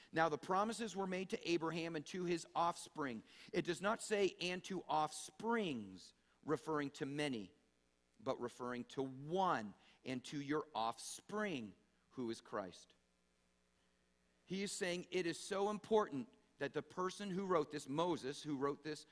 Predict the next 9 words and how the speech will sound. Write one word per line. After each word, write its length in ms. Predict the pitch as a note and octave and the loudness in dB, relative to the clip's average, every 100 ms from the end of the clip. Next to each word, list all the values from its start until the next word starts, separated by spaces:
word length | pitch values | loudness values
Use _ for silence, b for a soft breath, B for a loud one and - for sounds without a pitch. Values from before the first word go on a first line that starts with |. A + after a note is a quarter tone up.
| B B | B B
he's 160 | C#3 B2 | -6 -2
quoting 300 | D3+ C#3 C3+ | 0 0 -2
from 180 | C3+ | -8
Genesis, 600 | A#2+ C#3+ C#3 - A2 - - _ _ _ _ _ _ _ _ - | -6 -6 -6 -10 -14 -16 -20 _ _ _ _ _ _ _ _ 2
that 180 | E3 | 4
Moses 560 | D#3+ E3+ F#3 G#3 G3 - | 4 4 4 4 -2 -6
used 360 | F3+ F#3 F3 - | -4 -4 -6 -8
the 140 | C#3+ | -6
singular. 680 | D#3 - F3+ E3+ D#3+ B2 F#2+ | -4 -4 -4 -2 0 0 -4